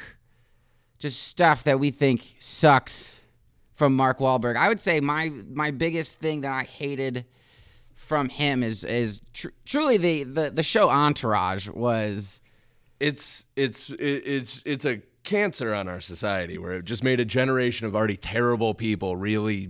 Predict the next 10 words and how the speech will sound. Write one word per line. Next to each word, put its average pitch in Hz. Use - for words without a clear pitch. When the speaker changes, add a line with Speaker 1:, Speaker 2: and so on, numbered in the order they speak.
Speaker 2:
lean 113
into 101
just 92
being 90
the 110
worst 92
people 90
they 85
could 78
be. 73